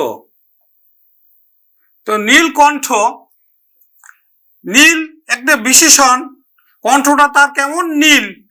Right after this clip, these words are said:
তার মানে এটা হচ্ছে বিশেষণ, আর কণ্ঠ হলো বিশেষ্য। সমানাধিকরণ বহুব্রীহি। এখন দেখো নীলও নয়, অর্থাৎ পূর্ব পদ নীল, পরপদ কণ্ঠ,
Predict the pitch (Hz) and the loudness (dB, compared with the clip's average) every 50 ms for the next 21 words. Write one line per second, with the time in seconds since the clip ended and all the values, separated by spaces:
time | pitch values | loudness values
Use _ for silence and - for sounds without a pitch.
0 | _ _ _ _ - 240 269 285 294 302 294 285 269 285 269 277 269 269 - 285 | _ _ _ _ 0 0 2 2 2 2 2 4 4 2 2 2 -2 -6 -4 -2
1 | 311 320 262 277 254 - 285 262 - 254 247 254 294 311 - - _ _ _ - | -2 -2 -2 -2 -2 0 0 0 2 4 4 2 2 0 -6 -16 _ _ _ 0
2 | - 196 220 214 - - 247 262 269 262 262 277 254 240 240 247 247 269 302 339 | 0 0 0 0 -4 -2 -2 -2 -2 -2 -2 0 0 2 0 2 2 2 2 2
3 | 415 403 - _ _ _ _ _ - 156 160 190 262 240 - 285 247 226 - - | 0 -6 -12 _ _ _ _ _ -20 -14 -4 -2 0 2 4 4 4 4 4 2
4 | - - 147 110 95 - _ _ _ _ _ _ _ _ _ _ _ _ _ _ | 2 0 -2 -6 -10 -14 _ _ _ _ _ _ _ _ _ _ _ _ _ _
5 | _ _ _ _ - - - 311 320 311 294 269 254 247 233 220 214 214 247 302 | _ _ _ _ -2 0 2 2 2 2 0 0 -2 -4 0 0 0 2 2 0
6 | 330 285 226 220 233 247 233 190 170 185 170 143 - _ _ _ _ _ - - | -2 -2 0 2 2 2 0 -2 -8 -8 -10 -10 -10 _ _ _ _ _ -2 0
7 | 202 294 311 285 302 285 - 302 311 330 320 262 226 220 233 254 269 294 320 311 | 0 0 0 2 0 0 0 0 -2 -2 -2 -4 -6 -4 -2 0 2 2 2 0
8 | 311 320 330 339 339 339 339 349 359 381 - _ _ _ _ _ - 196 - 254 | 0 0 0 0 2 2 2 2 0 -4 -8 _ _ _ _ _ -12 -4 -4 -4
9 | 262 269 247 240 247 247 262 320 311 294 285 269 262 233 208 214 220 233 277 330 | -4 -4 -6 -6 -4 0 0 -2 0 2 2 2 2 2 -2 -4 -2 0 0 0
10 | 320 311 - - 240 247 269 285 254 269 254 240 214 - - - 196 208 240 - | 0 -4 -2 2 2 4 4 2 0 0 0 0 0 0 0 0 0 0 0 -4
11 | - | -4